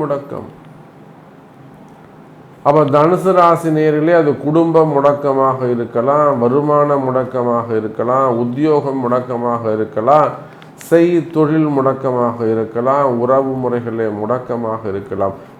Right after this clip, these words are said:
முடக்கம் விலகும். முடக்கு விலகி அந்த ஃபண்டு ஃப்ளோ அதிகரிக்கும். வருமானம் வரக்கூடிய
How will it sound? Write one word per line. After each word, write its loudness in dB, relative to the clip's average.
முடக்கம் -2
விலகும். -2
முடக்கு 2
விலகி 2
அந்த 0
ஃபண்டு 0
ஃப்ளோ 4
அதிகரிக்கும். -4
வருமானம் 6
வரக்கூடிய 2